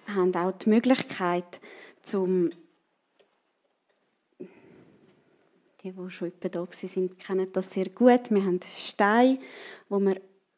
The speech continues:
etwas von dem, wo wir wollen, zum Kreuz anbringen.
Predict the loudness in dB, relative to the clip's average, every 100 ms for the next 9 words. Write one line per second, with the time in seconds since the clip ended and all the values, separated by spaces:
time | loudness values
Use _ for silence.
0 | _ _ _ _ _ 0 2 2 0 -4
1 | 0 -2 -4 -6 -6 2 6 6 6 2
2 | -6 -20 -16 -2 2 2 2 2 2 0
3 | -4 -2 -2 -2 -4 0 0 2 2 2
4 | 2 2 0 2 2 2 -4